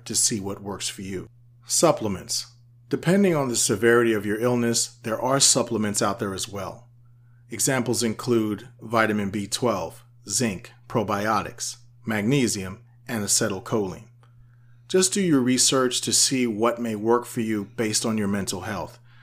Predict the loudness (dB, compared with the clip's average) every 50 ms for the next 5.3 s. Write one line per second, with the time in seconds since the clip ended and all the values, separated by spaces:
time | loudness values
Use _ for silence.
0 | -20 -20 -20 -8 -2 0 2 2 4 4 2 2 2 2 0 0 0 0 0 2
1 | 2 4 4 4 2 2 0 0 -2 -2 -2 -2 -2 -2 0 0 2 2 2 2
2 | 0 -2 -6 -10 -18 -20 -20 -20 -20 -20 -14 -10 -6 -4 -4 -2 -2 -2 -2 -2
3 | 2 2 2 2 2 0 -6 -8 -6 -6 -8 -8 -8 -8 -8 -6 -6 -4 -4 -4
4 | -4 -4 -4 -4 -4 -2 2 2 2 2 2 -2 -4 -2 -2 -2 -4 -4 -8 -8
5 | -6 -4 -4 -6 -6 -8